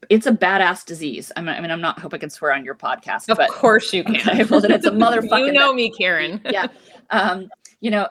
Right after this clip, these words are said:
Speaker 1: I mean, it's a atrocious, um, disease. I, I truly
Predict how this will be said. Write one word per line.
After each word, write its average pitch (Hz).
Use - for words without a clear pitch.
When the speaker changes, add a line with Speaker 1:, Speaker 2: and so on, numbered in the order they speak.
Speaker 1:
I 208
mean, 208
it's 226
a 240
atrocious, -
um, 156
disease. 175
I, 160
I 165
truly 208